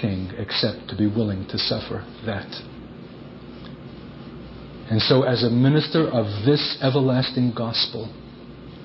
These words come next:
the gospel of the kingdom, I want to ask if there's someone in this room tonight who will allow the king to come into their hearts, to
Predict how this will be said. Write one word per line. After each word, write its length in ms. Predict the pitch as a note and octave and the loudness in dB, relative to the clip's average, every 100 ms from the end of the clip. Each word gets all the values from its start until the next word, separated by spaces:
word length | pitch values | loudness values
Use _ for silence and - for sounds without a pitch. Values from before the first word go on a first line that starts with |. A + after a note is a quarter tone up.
| - | -4
the 160 | G#2+ G2 | -2 4
gospel 640 | A#2+ A#2+ - B2+ B2 A#2+ - - - | 6 6 2 0 0 -2 -8 -14 -6
of 140 | G#2 | -4
the 80 | A2+ | -2
kingdom, 520 | - A2+ A2 A2+ A2+ - - - - - - - - - - - - - - - - - - - - - | -2 -2 -2 -4 -6 -8 -14 -16 -16 -16 -16 -16 -14 -14 -14 -14 -14 -14 -14 -14 -14 -14 -14 -14 -14 -2
I 80 | A2+ | 4
want 300 | A2 C#3+ D#3 | 6 8 6
to 140 | - B2+ | 2 2
ask 380 | A#2+ A2+ - A#2 | 2 2 0 -2
if 100 | G#2+ | -2
there's 200 | A2 A2 - - - | -2 0 -2 -4 0
someone 320 | D3+ D#3 D3 | 2 2 0
in 100 | C#3 | 0
this 180 | C3 - | 0 0
room 160 | A2+ A#2 | 0 0
tonight 420 | A2+ G#2 G2+ - - - - - - - - - - - - - - | -2 -4 -6 -8 -16 -16 -16 -16 -16 -16 -16 -16 -16 -16 -16 -14 2
who 100 | A#2 | 6
will 160 | A2 | 8
allow 260 | A2 A#2+ B2 | 8 6 6
the 120 | B2 | 2
king 360 | - A#2+ G2+ G2+ | 2 0 0 -4
to 120 | - | -6
come 200 | - G#2+ | -6 -4
into 240 | A2+ G#2 G#2+ | -2 -2 -4
their 140 | G#2 | -6
hearts, 500 | G#2+ G#2+ - - - - - - - - - - - - - - - - - - | -6 -8 -6 -6 -6 -8 -14 -14 -14 -14 -14 -14 -14 -14 -14 -14 -14 -14 -14 -14
to 80 | - | -6